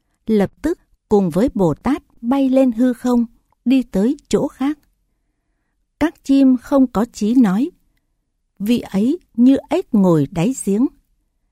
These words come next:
nên chúng không nghe theo lời Bồ Tát,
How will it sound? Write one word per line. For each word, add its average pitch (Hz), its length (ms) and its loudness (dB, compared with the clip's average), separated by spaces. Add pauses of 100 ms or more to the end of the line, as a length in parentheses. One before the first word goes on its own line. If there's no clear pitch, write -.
(220)
nên 269 240 4
chúng 233 340 2
không 277 360 2
nghe 277 120 0
theo 269 240 -2
lời 170 420 0
Bồ 165 240 0
Tát, 247 300 -4